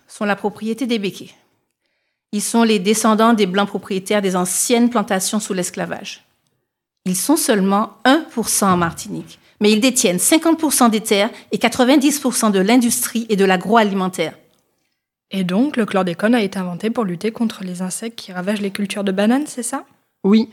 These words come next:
Speaker 3: le charançon. Et pour comprendre l'histoire de cet insecticide, il est mis sur le marché en cinquante-huit aux États-Unis, sauf qu'en soixante-seize, le scandale de Hopewell éclate et va provoquer l'interdiction de la vente de ce produit aux États-Unis. L'histoire, c'est que des ouvriers qui travaillaient dans une usine de production de Kepon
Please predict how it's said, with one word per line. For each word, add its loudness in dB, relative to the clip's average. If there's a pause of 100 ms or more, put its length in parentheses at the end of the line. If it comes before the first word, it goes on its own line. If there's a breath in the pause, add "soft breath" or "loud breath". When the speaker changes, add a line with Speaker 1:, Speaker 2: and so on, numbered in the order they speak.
Speaker 3:
le 0
charançon. 2 (640 soft breath)
Et 2
pour 2
comprendre 4
l'histoire 2
de -4
cet 0
insecticide, 0
il 0
est 4
mis 6
sur 0
le 6
marché 2
en 6
cinquante-huit 2
aux 0
États-Unis, 0 (320)
sauf -4
qu'en 0
soixante-seize, 2
le 2
scandale 2
de 0
Hopewell 2
éclate -2 (120)
et 4
va 4
provoquer 2
l'interdiction 2
de 2
la 2
vente 0
de 0
ce -6
produit -2
aux 0
États-Unis. -2 (1000 loud breath)
L'histoire, 0
c'est 0
que 0
des 2
ouvriers 4
qui -6
travaillaient 2
dans 4
une 2
usine 2
de 0
production -4
de 0
Kepon -2